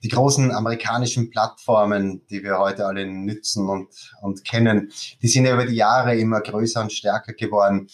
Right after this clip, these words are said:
weil sie es einfach geschafft haben, immer mehr Kunden an sich zu binden. Das auch aufgrund dieser sogenannten Skaleneffekte,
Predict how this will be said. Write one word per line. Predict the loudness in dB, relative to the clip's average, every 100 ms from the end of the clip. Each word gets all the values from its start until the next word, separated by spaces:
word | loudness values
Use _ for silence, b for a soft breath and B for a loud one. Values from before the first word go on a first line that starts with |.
| B B B
weil | 0 0
sie | 2
es | -2
einfach | -2 -4
geschafft | -4 -4 -4 -6 -4
haben, | 0 2
immer | 2
mehr | 0 -2
Kunden | 0 2 4 2
an | 0
sich | -2 -6 -10
zu | -14
binden. | -8 -6 -6 -10 -14 _ _ -6
Das | -4 -2
auch | -2
aufgrund | -4 -4 -2 0 0
dieser | 2 4 4
sogenannten | 0 -2 0 -2 -2 -6
Skaleneffekte, | -6 -2 0 2 2 0 -2 -6 -8 -6 -6